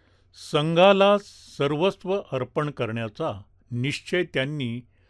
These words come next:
त्यापूर्वीच मनोमन केला होता. त्यांचं बालपणापासून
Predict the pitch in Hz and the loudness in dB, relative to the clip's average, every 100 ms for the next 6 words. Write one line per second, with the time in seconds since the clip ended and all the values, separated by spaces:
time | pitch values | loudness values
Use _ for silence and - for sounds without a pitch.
0 | _ _ - 147 202 208 214 202 190 196 | _ _ 0 4 4 4 0 0 0 -2
1 | 208 123 123 139 180 220 208 127 107 85 | -4 -6 -2 0 2 2 0 -4 -6 -10
2 | 113 - - _ _ _ _ _ _ _ | -16 -20 -20 _ _ _ _ _ _ _
3 | _ _ _ - 151 170 165 196 175 123 | _ _ _ -8 -4 -4 -2 -2 0 0
4 | 135 139 143 139 131 139 - 151 110 | 0 -2 -4 -4 -4 -6 -4 -6 -6